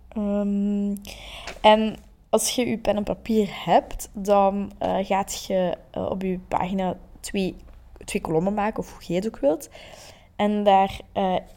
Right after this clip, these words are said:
gaat je schrijven. Dus, ehm, dingen die je energie geven aan één kant. En aan de andere kant energie, ehm, dingen die energie van je wegnemen.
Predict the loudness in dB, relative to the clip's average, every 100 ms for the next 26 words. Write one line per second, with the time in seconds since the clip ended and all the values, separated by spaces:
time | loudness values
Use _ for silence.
0 | -20 -20 -20 -20 -14 4 4 4 -6 -6
1 | -4 -4 -4 -6 -10 -6 -6 -6 -12 -20
2 | -20 -4 0 0 -2 -6 -8 -16 _ _
3 | _ -12 0 2 2 0 -2 -6 -10 -10
4 | -4 -4 -4 -2 0 0 -2 -2 -2 -2
5 | -4 -4 -2 -2 -4 -2 -4 -2 -4 -4
6 | 0 0 0 -8 -10 -16 -20 -20 -20 -4
7 | 2 4 6 6 6 2 2 2 2 -2
8 | 0 0 -2 -4 -4 -6 2 6 6 4
9 | -2 0 2 2 0 -2 -2 -4 -6 -2
10 | 0 0 -2 -6 -8 -8 -8 -10